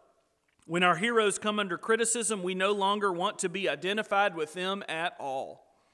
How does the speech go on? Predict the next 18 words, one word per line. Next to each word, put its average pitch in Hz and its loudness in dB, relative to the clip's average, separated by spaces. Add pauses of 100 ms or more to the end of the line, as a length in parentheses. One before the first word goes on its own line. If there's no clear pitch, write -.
(600)
Think 170 -8
about 175 0
the 151 -10
fickleness 196 0
that 185 -6
we 160 -2
all 156 0
have 147 -8
in 147 -8
our 147 -6
own 156 -2
hearts. 151 -2 (400)
We 185 -4
see 233 4
it 202 4
in 208 0
the 185 0
church, 220 0